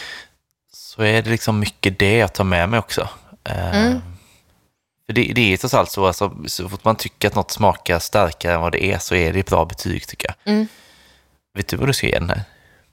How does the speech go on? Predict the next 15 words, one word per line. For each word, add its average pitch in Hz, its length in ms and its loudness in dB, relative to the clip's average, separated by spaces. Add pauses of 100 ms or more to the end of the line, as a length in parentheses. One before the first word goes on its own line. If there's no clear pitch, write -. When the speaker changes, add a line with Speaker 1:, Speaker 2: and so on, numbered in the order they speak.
(120)
Speaker 2:
Nej, 202 380 6
magkänslan 214 760 4
säger 262 200 2
en 165 100 0
fyra. 165 600 2 (240)
Speaker 1:
Mm. 110 180 -12 (800)
Speaker 2:
Bara 160 260 4
så, - 240 -4
om 196 200 2
jag 175 80 4
inte 170 200 -4
ska 156 200 -2
tänka 160 540 -2
så - 160 -8
mycket - 380 -6